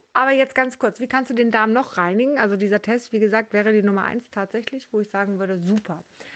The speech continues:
Dann ansonsten kannst du den Darm natürlich reinigen, den Enddarm und einen Teil vom Dickdarm tatsächlich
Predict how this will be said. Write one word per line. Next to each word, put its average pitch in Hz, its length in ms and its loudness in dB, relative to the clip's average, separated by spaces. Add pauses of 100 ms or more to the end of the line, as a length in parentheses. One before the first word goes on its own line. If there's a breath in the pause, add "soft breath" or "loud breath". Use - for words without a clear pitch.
(420 loud breath)
Dann 226 320 0
ansonsten 269 640 0
kannst 247 400 -4
du 254 180 2
den 220 240 2
Darm 202 300 2
natürlich 214 480 -2
reinigen, 254 540 0
den 190 360 2
Enddarm 233 560 0
und 214 200 -2
einen 196 200 -4
Teil 208 280 -2
vom 196 240 0
Dickdarm 196 480 -2
tatsächlich 262 680 -4